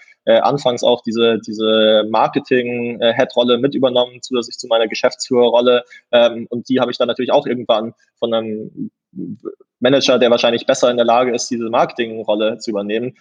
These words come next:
abgegeben. Und so müssen wir natürlich konstant auch immer wieder überlegen, wie trennen wir eigentlich so die, die Bereiche ab, dass wir einerseits eben eine gewisse Effizienz haben. Also beispielsweise, wenn, wenn Benny, äh, jetzt eine neue, neue Rewe-Region oder sowas dazu gewinnt, dann muss er das mit mir nicht absprechen, sondern ich, äh,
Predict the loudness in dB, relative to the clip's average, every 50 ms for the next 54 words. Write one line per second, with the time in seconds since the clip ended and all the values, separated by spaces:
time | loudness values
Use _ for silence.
0 | _ _ -4 -4 0 0 0 2 2 0 0 2 0 0 0 0 0 0 2 2
1 | 4 4 4 2 2 0 0 0 -2 -2 -2 -2 0 0 0 2 2 2 0 0
2 | 0 0 2 2 4 4 4 4 4 4 2 4 4 2 2 0 -2 -8 -14 -20
3 | _ _ 0 4 4 6 6 4 2 0 _ _ -2 0 0 0 2 0 0 0
4 | 0 -4 -6 -6 -8 -6 -4 -2 -2 0 -2 -2 -4 -6 -4 -2 0 2 2 2
5 | 0 0 0 0 0 0 -6 _ _ _ -8 -2 0 2 2 2 2 4 4 4
6 | 2 2 0 -2 -4 -2 0 0 0 2 0 -2 -4 _ _ -2 0 0 0 2
7 | -2 -2 -2 -4 -6 -2 -2 -2 -2 0 0 0 0 2 2 0 0 0 0 0
8 | 0 0 -2 0 0 0 0 2 0 -2 -4 _ _ _ _ -6 -4 -4 -6 -8
9 | -4 -4 -4 -4 -2 -2 -2 0 0 2 4 4 4 2 0 _ _ _ _ _
10 | 2 4 4 4 2 0 -4 -6 -10 -12 -12 -12 -10 -10 -10 -4 0 2 2 4
11 | 2 0 -2 -4 -8 -10 -8 -2 0 2 2 4 4 4 2 4 4 4 4 4
12 | 2 0 0 0 2 2 2 2 2 0 -2 0 0 0 0 0 -2 -6 -4 -6
13 | -4 -4 -2 -4 -4 -6 -4 -4 -4 -4 -4 -6 -10 -8 -4 -4 -4 -4 -4 -10
14 | -10 -8 -10 -10 -2 -2 -2 -2 -2 -6 -4 -4 -6 -4 0 0 0 0 0 -2
15 | -4 -8 -8 -2 0 2 4 2 2